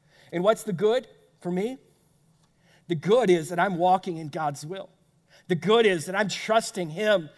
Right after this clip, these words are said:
for my life. The good is I get to be a part of what He's doing. So what happened when the church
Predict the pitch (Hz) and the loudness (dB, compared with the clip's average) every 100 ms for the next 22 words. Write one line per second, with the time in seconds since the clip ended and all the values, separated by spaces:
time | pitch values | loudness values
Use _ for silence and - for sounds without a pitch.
0 | - _ 190 175 165 175 190 170 - 180 | -20 _ -2 2 6 8 6 4 -2 -6
1 | 170 247 285 254 151 - - - _ _ | 0 6 8 8 6 -4 -14 -16 _ _
2 | _ _ _ _ _ _ _ _ 214 214 | _ _ _ _ _ _ _ _ -10 -6
3 | 190 165 185 160 - 214 196 165 175 196 | -4 0 0 0 2 4 4 0 2 2
4 | 190 - _ _ 175 143 202 208 156 135 | 2 -8 _ _ -8 0 2 2 0 -10
5 | _ _ _ _ _ _ _ _ _ _ | _ _ _ _ _ _ _ _ _ _
6 | _ _ - 196 262 220 233 233 220 196 | _ _ -8 0 2 4 4 4 0 -2
7 | 190 180 - 208 190 - - | -4 -4 0 -2 -2 -8 -14